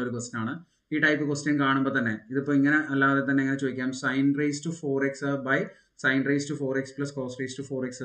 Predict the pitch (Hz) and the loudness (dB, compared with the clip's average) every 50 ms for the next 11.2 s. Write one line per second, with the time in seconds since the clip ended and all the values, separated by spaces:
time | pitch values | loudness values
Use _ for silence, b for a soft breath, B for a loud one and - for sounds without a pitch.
0 | 113 113 120 123 127 131 123 143 139 139 135 127 113 127 127 120 120 131 123 127 | -6 -6 -6 -4 -4 -4 -4 -6 -6 -6 -6 -6 -4 -4 -6 -4 -4 -4 -4 -4
1 | 123 139 117 110 - - - 110 113 131 - - B B B B B B B B | -4 -6 -8 -8 -8 -10 -8 -4 -2 -2 -2 -4 B B B B B B B B
2 | 135 135 131 123 127 127 127 139 156 160 165 147 143 143 180 240 - - - 135 | -2 0 0 2 2 4 4 4 2 2 2 2 2 2 0 -2 -4 -4 -2 -2
3 | 120 120 120 127 120 - - - 127 127 123 120 123 123 139 - - - _ _ | -2 0 -2 -4 -4 -6 -6 -6 -6 -4 -4 -4 -4 -4 -6 -8 -10 -16 _ _
4 | - - 120 117 120 120 123 120 - 131 123 123 127 123 - - 120 117 113 - | -10 -8 -6 -4 -4 -4 -4 -6 -6 -8 -6 -6 -8 -8 -8 -8 -8 -8 -8 -10
5 | 113 - - 131 - 123 117 113 113 107 135 151 208 214 B B B B B B | -12 -10 -10 -10 -8 -6 -6 -6 -2 2 2 2 2 2 B B B B B B
6 | B - - 123 123 123 123 123 - - 131 127 127 127 123 - 139 123 123 117 | B -4 0 0 2 2 2 0 0 0 0 2 2 0 0 -2 -2 -2 -2 0
7 | 120 120 127 156 170 - b b b b b - 135 127 127 120 - - 131 120 | 0 -2 -2 -2 -4 -8 b b b b b -4 0 0 0 0 -2 -2 -2 -2
8 | 120 117 - - 120 117 113 120 117 - - 117 113 110 - - 117 113 113 110 | -2 -2 -4 -4 -6 -4 -4 -6 -8 -8 -8 -6 -6 -6 -6 -6 -6 -6 -6 -6
9 | - 127 117 120 113 117 117 117 117 120 120 127 143 165 170 160 135 131 131 131 | -6 -8 -6 -6 -6 -4 -6 -4 -6 -4 -2 -2 -2 -2 0 0 -2 -2 -2 -4
10 | 120 123 120 110 107 110 123 123 - 147 151 143 131 117 120 117 110 107 110 107 | -4 -4 -2 -2 -2 -2 -4 -4 -6 -6 -4 -4 -4 -4 -4 -4 -4 -4 -4 -6
11 | 104 101 101 | -6 -8 -10